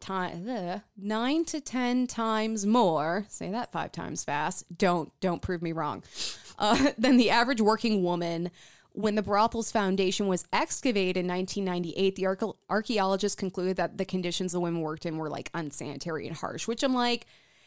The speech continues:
"Yeah, this is, you know, the late eighteen hundreds, early nineteen hundreds. You're a sex worker. Things aren't super clean nowadays." Like,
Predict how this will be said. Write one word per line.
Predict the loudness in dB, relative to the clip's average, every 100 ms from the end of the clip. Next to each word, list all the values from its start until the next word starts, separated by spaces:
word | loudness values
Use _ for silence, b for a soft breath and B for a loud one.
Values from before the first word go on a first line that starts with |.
| b
"Yeah, | -2 2 2 4
this | 2 2
is, | 0 2 0 -4 -8
you | -4 0
know, | 4 6 4 2
the | 0
late | 0 0 2
eighteen | 2 0 -2 -2
hundreds, | -2 -2 -2 -2
early | 0 0
nineteen | -2 -2 -2 -2
hundreds. | -2 -2 0 0 -2 -6 -10 b b -6
You're | -2
a | 0
sex | 0 -2 -2
worker. | -2 -2 0 0 2 0 -2 _ _ _ _
Things | 0 0 4
aren't | 4 4 0
super | -2 -2 0 -2
clean | 0 0 2
nowadays." | 0 0 0 0
Like, | 0 -2